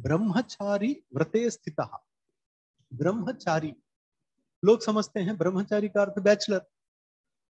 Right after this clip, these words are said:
सेलिब्रेट। यहाँ का अर्थ सब कुछ ब्रह्म है, we are in one cosmos, ये सब एक unit है।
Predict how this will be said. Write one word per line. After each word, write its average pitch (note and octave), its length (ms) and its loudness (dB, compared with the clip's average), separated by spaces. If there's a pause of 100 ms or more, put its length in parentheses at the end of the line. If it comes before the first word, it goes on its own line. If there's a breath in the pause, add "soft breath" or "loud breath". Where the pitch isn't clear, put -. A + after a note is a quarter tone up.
(540)
सेलिब्रेट। F#3 420 4 (960)
यहाँ D#3 240 -2
का A#3+ 140 -2
अर्थ E3+ 480 -4 (420)
सब - 260 -8
कुछ C#4+ 240 2
ब्रह्म E3 340 2
है, C#3 440 0 (220)
we E3 120 4
are G#3+ 160 2
in G3+ 160 0
one F#3+ 240 0 (220)
cosmos, D3 520 -4 (460)
ये G3+ 120 2
सब - 400 -8 (200)
एक C4+ 260 -2
unit G#3+ 380 4
है। D#3+ 280 0